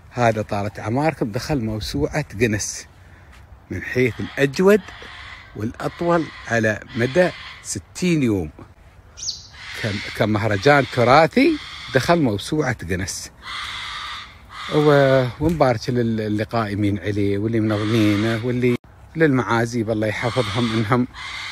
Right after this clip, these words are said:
آه، وصلوا إلى هالمرتبة العليا تبارك الرحمن بتنسيقهم و-، وإعطاء الأوامر بإنشاء هذا المهرجان الضخم اللي دخل بالدولة إلى موسوعة جنس. هذا شيء روحه فخر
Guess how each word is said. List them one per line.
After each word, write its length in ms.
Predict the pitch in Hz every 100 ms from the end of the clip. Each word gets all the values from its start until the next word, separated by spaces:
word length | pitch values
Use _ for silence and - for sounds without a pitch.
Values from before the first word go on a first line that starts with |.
| - -
آه، 320 | 143 139 131
وصلوا 420 | 127 127 - 135 131
إلى 220 | 127 120
هالمرتبة 920 | 135 123 113 110 113 120 - 123 120
العليا 500 | 110 104 135 131 120
تبارك 460 | - 117 117 -
الرحمن 360 | 123 - - 127
بتنسيقهم 840 | 113 123 110 - - - 127 123 - - - - -
و-، 40 | - 156 143 131 127
وإعطاء 380 | 123 104 - 139
الأوامر 640 | 127 127 127 139 131 123
بإنشاء 560 | 117 123 120 - 139 123
هذا 200 | 117 120
المهرجان 640 | 117 120 127 113 147 135 123 - - - 113
الضخم 440 | 120 156 - 113 - - - - - - - - - -
اللي 200 | 107 120
دخل 380 | 113 131 139 120 - - -
بالدولة 480 | 113 117 156 151 143
إلى 340 | 131 135 147 - - - -
موسوعة 460 | 120 113 190 151 123 107
جنس. 360 | 95 92 - - -
هذا 220 | 147 135
شيء 280 | 120 175 147
روحه 240 | 139 -
فخر 340 | 131 139 -